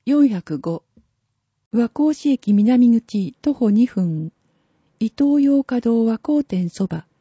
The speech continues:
ご検索、司法書士、加賀屋。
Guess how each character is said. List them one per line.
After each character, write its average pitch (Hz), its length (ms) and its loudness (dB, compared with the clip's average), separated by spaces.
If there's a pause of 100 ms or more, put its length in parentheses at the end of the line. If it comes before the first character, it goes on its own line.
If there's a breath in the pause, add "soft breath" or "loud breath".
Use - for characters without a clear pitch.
(500)
ご 240 160 -2
検 277 240 2
索、 208 440 -6 (420)
司 - 220 -6
法 294 260 -2
書 277 180 -4
士、 - 320 -14 (140)
加 214 160 -4
賀 233 160 0
屋。 175 180 -6